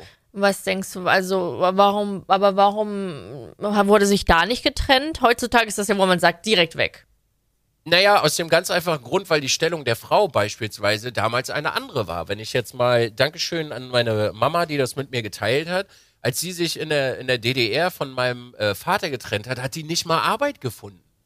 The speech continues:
Speaker 1: Hm.
Speaker 2: Die hat nicht mal Arbeit gefunden, weil Frau alleine, das funktioniert nicht, weil das Weltbild damals noch gar nicht so vorbereitet war oder geebnet war, dass man solche Entscheidungen beispielsweise als Frau treffen konnte.
Speaker 1: Ja.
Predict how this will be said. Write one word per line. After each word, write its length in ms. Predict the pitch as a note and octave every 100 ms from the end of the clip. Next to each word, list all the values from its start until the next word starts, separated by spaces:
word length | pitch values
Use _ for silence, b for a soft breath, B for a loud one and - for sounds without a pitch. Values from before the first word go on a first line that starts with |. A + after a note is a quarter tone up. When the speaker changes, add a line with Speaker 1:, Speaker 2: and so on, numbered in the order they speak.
| _
Speaker 1:
Hm. 260 | G3 F#3+ F#3+ _ _ _ _ _ _ _ _ _ _ _
Speaker 2:
Die 120 | F#3
hat 120 | A3+
nicht 180 | C4+ -
mal 80 | A3+
Arbeit 480 | - C#4 D#4 D#4 -
gefunden, 480 | F3+ - A#2 G#2 A2+
weil 340 | A#2+ A#2+ A#2+ -
Frau 440 | - C#3 G3 A#3
alleine, 600 | D3+ C#3+ F3+ A3 A#3 A3+
das 180 | F3+ D3+
funktioniert 580 | E3+ D#3+ F3 G#3 C4 A2+
nicht, 240 | G#2+ -
weil 120 | -
das 280 | B2 B2 A2+
Weltbild 520 | G3 C4+ - F3+ F3
damals 420 | C3+ D#3+ E3+ F3
noch 120 | C#3+ -
gar 160 | D#3
nicht 160 | F3 D#3+
so 220 | C3+ F3+
vorbereitet 800 | - F#3+ F#3 E3 G#2+ A#2 C3 -
war 200 | C#3+ F3+
oder 160 | D3+ B2
geebnet 600 | A2+ A#2 D3 F#3 E3+ B2+
war, 180 | A#2 B2+
dass 200 | C3 C#3
man 100 | B2
solche 300 | B2 C3+ C3+
Entscheidungen 420 | A#2+ - A#2 A#2+
beispielsweise 600 | A#2 A2+ B2 - A#2+ A2+
als 120 | G#2+
Frau 280 | - - A#2+
treffen 340 | - E3+ A#3
konnte. 380 | D4 A#2+ G2 F2+ F2
Speaker 1:
Ja. 280 | E3+ F3+